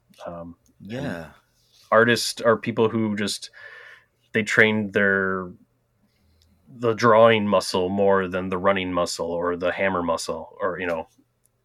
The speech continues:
Speaker 1: or the salesman <laughs> muscle. So
Speaker 2: Yeah.
Speaker 1: a lot of us are not good salesmen 'cause we're focused on the other bits, but, um,
Speaker 2: Yeah. And, and I used it, I had the question here, the role of art, and I, I, I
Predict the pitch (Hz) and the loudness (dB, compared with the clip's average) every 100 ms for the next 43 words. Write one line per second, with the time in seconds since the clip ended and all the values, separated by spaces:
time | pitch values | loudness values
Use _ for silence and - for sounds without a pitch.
0 | _ - 90 87 - 98 92 92 104 - | _ -8 -6 -4 -2 -2 -2 -6 -4 -2
1 | - - - 165 - 180 - 127 - - | -2 -2 2 2 2 -4 -4 -14 -6 -2
2 | 104 113 95 - - - - 151 139 123 | 2 4 4 0 -12 -14 0 4 8 8
3 | 123 120 120 113 107 113 - 110 98 95 | 8 4 4 4 4 0 4 4 4 -2
4 | 87 - - - - 98 87 98 - 101 | -4 -10 -18 -16 -8 -6 -4 -4 2 0
5 | 98 101 98 92 90 - - 95 85 _ | 2 0 0 -4 -10 -10 -6 -6 -6 _
6 | _ _ _ _ _ _ - 82 82 - | _ _ _ _ _ _ -12 -12 -12 -20
7 | _ 123 156 131 80 78 - _ 113 110 | _ -12 -8 -6 -6 -10 -16 _ -4 -2
8 | 117 117 117 117 120 98 110 92 87 87 | 2 2 2 0 -2 -2 -4 -4 -6 -2
9 | 110 90 80 - 120 - 85 82 78 82 | -2 -2 -4 0 0 0 -6 -6 -8 -6
10 | 107 92 80 80 82 90 82 87 90 92 | -4 -4 -4 -6 -6 -10 -8 -6 -2 -4
11 | 85 82 85 | -4 -6 -10